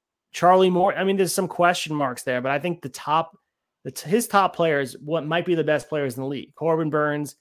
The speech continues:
Aaron Judge, Austin Riley, who's quickly emerging, by the way. Austin Riley is one of the best players in baseball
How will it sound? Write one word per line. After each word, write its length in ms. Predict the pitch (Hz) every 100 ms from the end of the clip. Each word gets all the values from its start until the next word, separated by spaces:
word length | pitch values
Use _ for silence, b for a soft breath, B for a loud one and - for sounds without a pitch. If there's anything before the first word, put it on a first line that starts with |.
| _ _ _
Aaron 300 | 147 160 156
Judge, 500 | 139 143 135 131 - _ _ _ _ _
Austin 360 | 143 160 - 160
Riley, 400 | 131 131 131 127
who's 300 | 113 165 151 _
quickly 340 | - 254 247 202
emerging, 340 | 170 175 143
by 140 | 127
the 80 | 123
way. 100 | 123
Austin 320 | 127 135 -
Riley 260 | 143 135 131
is 80 | 123
one 100 | 156
of 60 |
the 60 | 160
best 300 | 120 160 -
players 280 | 165 156 135
in 80 | 123
baseball 640 | 123 139 185 196 208